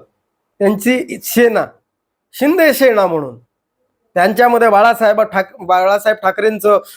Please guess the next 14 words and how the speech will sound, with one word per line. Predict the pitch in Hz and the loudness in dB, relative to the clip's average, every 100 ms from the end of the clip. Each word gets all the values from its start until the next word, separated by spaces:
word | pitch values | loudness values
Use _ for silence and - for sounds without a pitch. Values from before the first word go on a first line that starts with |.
| - | -6
कुठेही | 190 233 247 | 0 2 2
फोटो | 240 208 226 | 0 0 2
वापरणार | 208 196 202 185 170 | 2 2 0 0 -2
नाही. | 151 120 _ _ _ _ | -6 -14 _ _ _ _
बाळासाहेब | 156 185 196 202 | -2 0 2 0
ठाकरे | 196 185 196 | 0 0 0
जर | 190 180 | 0 -2
जिवंत | 175 190 190 190 | 0 0 2 0
असते, | - 185 | 0 -4
त्यांच्या | 170 185 185 175 | -2 -2 0 2
हयातीमध्ये | 180 196 196 202 202 202 | 2 2 0 -4 0 0
असं | 190 202 | 0 -2
घडलं | 175 185 175 | -2 -2 -2
असतं. | - - | -4 -16